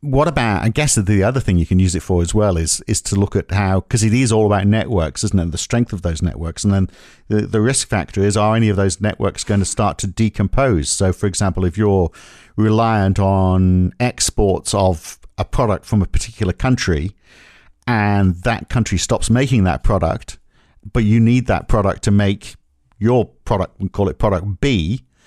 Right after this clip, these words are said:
uh, which another country needs to make product C, and so on. You can see, you know, you can see how the,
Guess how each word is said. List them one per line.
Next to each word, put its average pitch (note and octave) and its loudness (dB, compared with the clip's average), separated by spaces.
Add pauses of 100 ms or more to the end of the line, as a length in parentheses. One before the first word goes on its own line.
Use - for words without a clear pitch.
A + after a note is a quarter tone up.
(300)
uh, F#2+ 2
which A#2 0
another G#2 2
country G2+ -2
needs F#2+ 0
to G2 -2
make F2 2 (140)
product - -2
C, F#2 -2
and F#2+ -2
so E2 0
on. F#2+ 2
You G#2+ 2
can A2 -2
see, - -4
you C3+ 2
know, G#2+ 2
you G2 -2
can - -10
see A#2+ -2
how G2+ 0
the, G2 -2